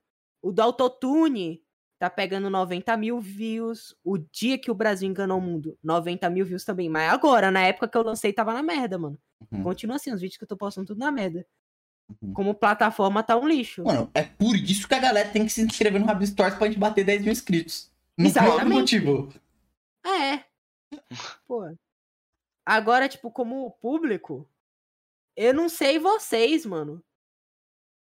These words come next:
Speaker 1: Mas eu pessoalmente enjoei do YouTube. Eu só tô vendo o YouTube pra, tipo, canais muito específicos.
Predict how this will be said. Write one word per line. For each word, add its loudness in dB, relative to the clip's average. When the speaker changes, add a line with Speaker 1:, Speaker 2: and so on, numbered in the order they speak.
Speaker 1:
Mas 0
eu 0
pessoalmente -6
enjoei -4
do -8
YouTube. -8
Eu -8
só -16
tô -8
vendo -8
o -4
YouTube -6
pra, -6
tipo, -10
canais 0
muito 2
específicos. -10